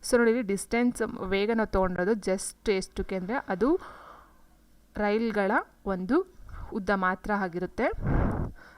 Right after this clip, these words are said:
ಯಾಕೆ ಅಂತ ಅಂದ್ರೆ ಅವು ಚಲಿಸ್ತಕ್ಕಂಥ ಮೂವತ್ತಾರು ಕಿಲೋಮೀಟರ್ per ಗಂಟೆ ಏನು ವೇಗ ಇರುತ್ತೆ, so ಅದನ್ನ ನಾವು ಇಲ್ಲಿ ಲೆಸ್ ಮಾಡಿರೋದ್ರಿಂದ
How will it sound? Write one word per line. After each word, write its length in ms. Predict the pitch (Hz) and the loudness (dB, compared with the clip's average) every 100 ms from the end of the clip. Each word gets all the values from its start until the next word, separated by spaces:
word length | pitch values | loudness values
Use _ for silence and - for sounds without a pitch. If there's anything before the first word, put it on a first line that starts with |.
| - 330 | -10 0
ಯಾಕೆ 340 | 220 240 220 | 2 2 0
ಅಂತ 220 | 202 180 | 0 -2
ಅಂದ್ರೆ 240 | 185 185 285 - | -2 -2 -4 2
ಅವು 120 | 202 | 2
ಚಲಿಸ್ತಕ್ಕಂಥ 720 | 208 214 202 226 247 - 208 220 | 4 2 0 0 0 0 0 -2
ಮೂವತ್ತಾರು 680 | 190 196 208 - 196 190 196 - _ _ - - | 0 0 0 2 4 4 0 -6 _ _ -18 -4
ಕಿಲೋಮೀಟರ್ 360 | 208 202 185 208 | 2 4 6 8
per 160 | 196 | 8
ಗಂಟೆ 340 | 185 185 185 175 | 8 -4 -6 -6
ಏನು 200 | 185 180 | -6 -2
ವೇಗ 220 | 185 196 | -2 0
ಇರುತ್ತೆ, 340 | 196 185 - | -2 -4 -4
so 240 | 285 - 208 | -4 0 0
ಅದನ್ನ 180 | 190 | 0
ನಾವು 180 | 180 180 | -2 -2
ಇಲ್ಲಿ 160 | 180 233 | -2 -2
ಲೆಸ್ 340 | 202 190 - | -2 -4 -2
ಮಾಡಿರೋದ್ರಿಂದ 600 | 208 196 180 175 180 175 | -2 0 -2 -2 -6 -2